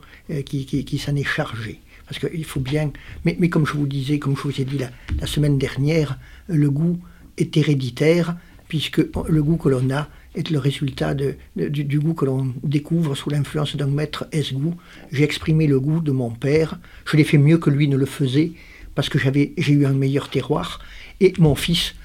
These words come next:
le fera mieux que je ne le fais, parce que les terroirs que je lui cède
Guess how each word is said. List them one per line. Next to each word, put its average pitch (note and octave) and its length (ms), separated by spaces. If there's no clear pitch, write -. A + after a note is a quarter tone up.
le D3 120
fera C#3+ 240
mieux D3+ 200
que D3 140
je C3+ 80
ne C3+ 140
le C3 100
fais, - 320
parce C#3+ 160
que - 80
les C#3 160
terroirs D3+ 320
que - 100
je C#3 140
lui C3+ 140
cède E3 360